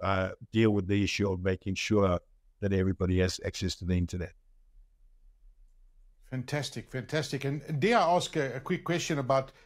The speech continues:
Speaker 2: six G that you mentioned earlier? H-, are we, are we, I know, you know, six G is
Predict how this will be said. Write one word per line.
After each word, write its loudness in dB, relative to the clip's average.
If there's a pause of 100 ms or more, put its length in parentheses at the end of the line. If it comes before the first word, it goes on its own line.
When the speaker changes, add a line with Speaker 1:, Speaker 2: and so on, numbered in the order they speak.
(160)
Speaker 2:
six -4
G 0
that -2
you -2
mentioned -2
earlier? 2 (320)
H-, -6
are 0
we, 2
are 0
we, 0
I 2
know, 0 (160)
you -4
know, -2 (220)
six -6
G 0
is -4